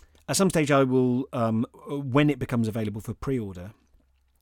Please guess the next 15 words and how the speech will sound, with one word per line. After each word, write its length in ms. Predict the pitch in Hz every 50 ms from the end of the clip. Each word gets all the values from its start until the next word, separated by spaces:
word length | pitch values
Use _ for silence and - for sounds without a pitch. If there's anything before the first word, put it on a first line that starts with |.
| _ _ _ _
um, 360 | - 110 101 98 95 92 92 - _ -
I'll 200 | 104 98 98 95
let 340 | 104 117 117 110 107 -
you 120 | 104 101 101
all 80 | 104
know 200 | 110 113 131 147
about 300 | 151 139 135 139 135 - _
the 140 | - 131 135
Ice 180 | 139 143 - -
House. 320 | 156 165 165 - - - _ _ _ -
I, 140 | 135 123 117 - -
I, 100 | 135 131
when 400 | 139 160 131 117 143 135 120 117
that 120 | 120 -
happens, 460 | 101 117 117 - 143 147 147 135 -